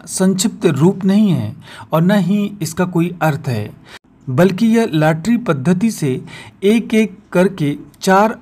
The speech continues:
अक्षरों का चयन किया गया, जिसमें ट, ख,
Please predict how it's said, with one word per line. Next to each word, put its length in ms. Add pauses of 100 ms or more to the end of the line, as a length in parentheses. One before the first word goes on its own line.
अक्षरों 400
का 160
चयन 380
किया 220
गया, 300 (380)
जिसमें 340
ट, 160 (500)
ख, 100